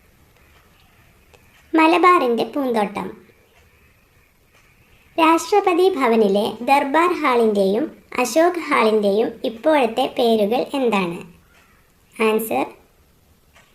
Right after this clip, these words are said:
ദർബാർ ഹാൾ, ഗണതന്ത്ര മണ്ഡപ്, അശോക് ഹാൾ, അശോക് മണ്ഡപ്. ഭക്ഷ്യസുരക്ഷാ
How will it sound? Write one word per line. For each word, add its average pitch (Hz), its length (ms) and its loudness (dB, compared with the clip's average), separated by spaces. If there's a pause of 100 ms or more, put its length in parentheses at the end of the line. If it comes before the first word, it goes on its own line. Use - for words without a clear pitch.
(360)
ദർബാർ 294 520 2 (100)
ഹാൾ, 254 220 0 (580)
ഗണതന്ത്ര 277 600 0 (100)
മണ്ഡപ്, 208 400 0 (560)
അശോക് 330 560 0
ഹാൾ, 247 220 0 (520)
അശോക് 311 520 0
മണ്ഡപ്. 175 400 -2 (1900)
ഭക്ഷ്യസുരക്ഷാ 320 840 2